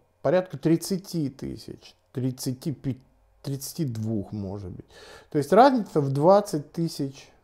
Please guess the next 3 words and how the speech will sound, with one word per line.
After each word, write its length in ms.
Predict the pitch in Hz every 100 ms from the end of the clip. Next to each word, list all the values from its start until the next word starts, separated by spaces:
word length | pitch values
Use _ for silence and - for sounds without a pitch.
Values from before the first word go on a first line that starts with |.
| -
долларов. 760 | 120 120 135 120 110 - - - _ - -
Соответственно, 960 | - 143 165 190 208 - 180 175 160 156 - _ _ _
а, 680 | - 135 127 123 120 117 -